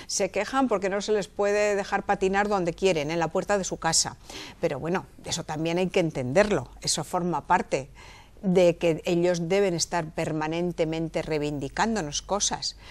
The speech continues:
pero luego es verdad que ellos reconocen y nos agradecen todos los esfuerzos que hacemos porque participen en la vida municipal.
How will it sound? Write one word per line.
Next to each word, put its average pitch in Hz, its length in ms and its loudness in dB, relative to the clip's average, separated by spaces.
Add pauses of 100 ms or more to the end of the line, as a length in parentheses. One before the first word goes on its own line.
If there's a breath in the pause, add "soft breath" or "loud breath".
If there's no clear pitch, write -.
(160 loud breath)
pero 170 200 4
luego 175 240 6
es 156 100 0
verdad 156 380 -2
que 160 180 -4
ellos 160 380 -4
reconocen 151 640 -8
y 147 80 -10
nos 147 180 -10
agradecen 156 800 -6
todos 180 240 4
los 165 140 -4
esfuerzos 165 480 -8
que - 80 -6
hacemos 170 480 -6 (180)
porque 185 460 0 (280 loud breath)
participen 170 640 2
en 170 120 0
la 147 80 0
vida 156 200 -2
municipal. - 480 -12